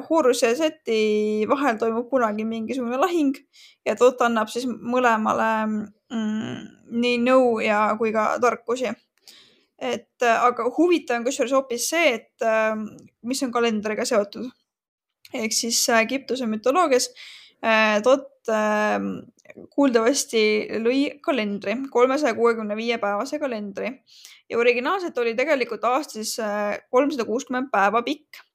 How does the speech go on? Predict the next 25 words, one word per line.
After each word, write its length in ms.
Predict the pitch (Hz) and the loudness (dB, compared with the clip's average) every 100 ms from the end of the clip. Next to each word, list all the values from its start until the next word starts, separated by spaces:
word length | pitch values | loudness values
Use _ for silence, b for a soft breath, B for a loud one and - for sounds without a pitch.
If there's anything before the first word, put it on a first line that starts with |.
| _ B B _ | _ B B _
ja 220 | 208 208 208 208 208 - - _ _ - | 0 2 4 4 2 0 -10 _ _ 2
oli 300 | 254 254 247 | 4 4 -2
siis, 460 | 226 214 - - 233 | -4 -2 0 0 0
äh, 360 | 214 214 208 208 - _ _ _ _ _ _ _ _ _ _ _ | 2 2 0 -2 -10 _ _ _ _ _ _ _ _ _ _ _
äh, 160 | 214 202 | 2 2
need 260 | 208 214 214 | 2 -4 -2
viis 300 | 285 302 - | 0 0 -2
päeva 360 | - 254 233 | 0 2 2
nagu, 300 | 214 208 214 208 - _ _ _ | -2 -4 -8 -10 -16 _ _ _
mis 240 | 240 247 - | -6 -4 0
seal 160 | 233 208 | 0 0
nagu 300 | 202 202 214 | -2 0 2
oli 220 | 247 262 214 | 2 2 0
või 120 | 214 214 | 0 -2
kuidagi 280 | 220 208 233 | -4 -4 -4
üldse, 240 | 269 233 | -4 -4
et 160 | - 233 | -4 -2
see 100 | 233 | 2
Nut, 520 | 262 294 294 - - B B B | 4 4 0 -14 -16 B B B
kes 220 | - 247 247 | -4 -2 -2
nagu 140 | 202 | -4
vastutas 640 | 208 294 - 202 202 208 - | -2 -2 -4 -8 -6 -4 -4
siis, 200 | 208 - - | -4 -4 -2
äh, 520 | 214 208 208 208 208 233 | -2 -4 -4 -4 -6 -4
selle, 380 | 247 214 196 | -2 -2 -2